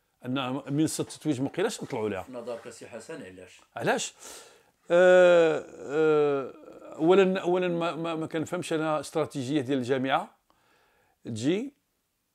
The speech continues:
Speaker 1: ما يكونش عندها من الاهداف ديالها الاولى ديال التكوين. اليوم دار واحد العمل من خلال وزاره التجهيز، من خلال الدوله وفرت امكانيات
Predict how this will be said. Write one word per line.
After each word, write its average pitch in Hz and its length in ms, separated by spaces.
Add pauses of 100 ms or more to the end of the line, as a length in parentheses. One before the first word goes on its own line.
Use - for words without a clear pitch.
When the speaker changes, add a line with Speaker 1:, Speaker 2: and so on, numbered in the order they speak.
(180)
Speaker 1:
ما 143 120
يكونش 175 280
عندها 139 460 (300)
من 139 140
الاهداف 135 560
ديالها 120 540 (100)
الاولى 165 580 (420)
ديال 131 180
التكوين. 123 440 (800)
اليوم 135 360 (520)
دار 170 200
واحد 143 240
العمل 127 480 (340)
من 123 100
خلال 139 320
وزاره 120 260
التجهيز، 101 520 (360)
من 127 80
خلال 147 260
الدوله 143 440 (280)
وفرت - 380
امكانيات 135 580